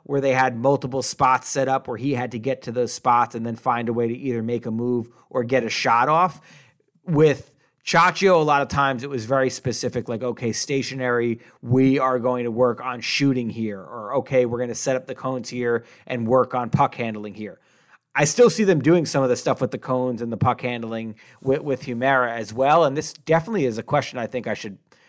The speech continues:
maybe try to dig in with the players a little bit more to find out specifics. What is Humera bringing that's different? Are there ways that he's helping them? Another thing that comes to mind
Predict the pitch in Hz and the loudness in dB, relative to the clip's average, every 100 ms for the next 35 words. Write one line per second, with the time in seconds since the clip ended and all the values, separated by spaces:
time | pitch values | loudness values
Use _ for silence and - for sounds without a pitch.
0 | _ 139 127 139 123 104 120 123 123 113 | _ 0 0 0 0 0 -4 -2 -2 -4
1 | - - 117 127 143 135 156 147 147 139 | -8 -6 -2 0 0 0 0 0 -2 -4
2 | 143 151 120 120 117 117 110 - - 107 | -2 0 0 -2 -2 -4 -6 -8 -12 -8
3 | - 110 120 - - _ _ _ 117 127 | -6 -4 -6 -8 -16 _ _ _ -2 0
4 | 131 139 135 127 127 120 120 113 117 120 | 0 -2 -4 -2 -2 0 0 0 -2 -4
5 | 120 113 101 - 123 117 143 120 117 117 | -4 -4 -6 -8 -10 -4 -2 0 0 0
6 | 110 107 113 117 123 113 - - - 113 | -2 -4 -2 0 -2 -2 -8 -10 -4 -2
7 | 123 - 120 120 156 160 180 196 196 - | -2 -2 0 2 0 2 0 0 -4 -14
8 | _ _ _ _ _ _ - 165 143 208 | _ _ _ _ _ _ -2 2 4 6
9 | 190 190 170 - 165 143 - 123 185 185 | 4 4 0 2 2 0 -4 4 6 6
10 | 143 135 135 | 4 2 -2